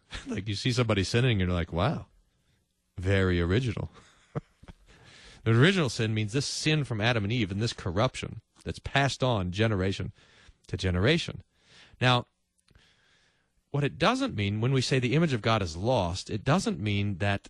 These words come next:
the capacity for righteousness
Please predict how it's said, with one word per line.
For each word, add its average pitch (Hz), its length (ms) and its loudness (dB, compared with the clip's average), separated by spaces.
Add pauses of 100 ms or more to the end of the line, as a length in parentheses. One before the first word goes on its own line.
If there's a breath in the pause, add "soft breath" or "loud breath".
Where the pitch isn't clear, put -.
the 92 480 -6 (640)
capacity 120 1120 -2 (220)
for 92 540 -2 (160)
righteousness 95 920 -4